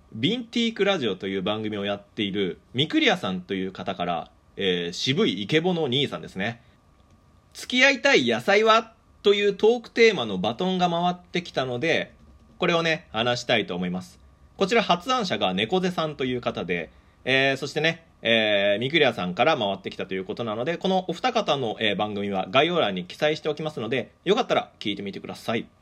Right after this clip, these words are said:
さて、付き合いたい野菜なんですけど、冒頭のね、茶番にあったように、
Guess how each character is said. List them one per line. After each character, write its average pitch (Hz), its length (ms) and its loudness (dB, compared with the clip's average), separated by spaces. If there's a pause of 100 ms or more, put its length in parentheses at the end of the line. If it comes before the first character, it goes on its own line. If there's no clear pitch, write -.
(1300)
さ - 160 6
て、 - 300 0
付 - 240 -4
き 226 60 8
合 233 60 6
い 233 120 -2
た 226 100 6
い 151 120 4
野 104 120 2
菜 147 200 2
な 151 140 2
ん 123 60 -2
で 98 80 -2
す 92 80 -10
け 95 100 -4
ど、 92 320 -2 (480)
冒 214 220 10
頭 220 180 4
の 208 80 0
ね、 196 300 2 (240)
茶 165 200 6
番 208 240 6
に 196 140 4
あ 185 120 6
っ 185 140 -6
た 101 180 0
よ 107 240 4
う 95 60 -4
に、 92 360 -4